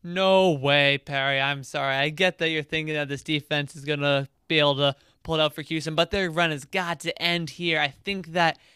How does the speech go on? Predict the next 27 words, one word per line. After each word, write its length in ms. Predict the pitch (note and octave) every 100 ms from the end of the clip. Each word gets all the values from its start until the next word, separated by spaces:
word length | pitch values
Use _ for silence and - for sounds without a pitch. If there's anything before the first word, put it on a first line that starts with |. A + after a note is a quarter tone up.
| _
at 160 | E3 D3+
the 140 | F3
end 160 | F3 F3
of 80 | D#3+
the 80 |
day, 440 | D#3+ D3 D#3 D#3+ D3+ _ _
the 100 | E3
Gonzaga 720 | D#3 D#3+ C#3+ D#3+ D#3+ D#3 E3 D#3+
and 100 | D3
Baylor, 280 | D#3 D#3+
the 80 | D#3
coveted 360 | - F3+ E3 E3+
matchup 300 | D#3+ D#3 C#3
that 120 | D#3
we 140 | D3+ D3+
wanna 320 | D3+ D#3 D3
see 340 | - - E3
that 180 | D#3 D#3
was 140 | D3+ C#3
postponed 540 | - E3 - E3+ E3
due 80 | D#3
to 80 | D3+
covid 300 | E3 D3+ C3+
early 220 | D#3 D#3
in 100 | D3+
the 60 |
year, 160 | D#3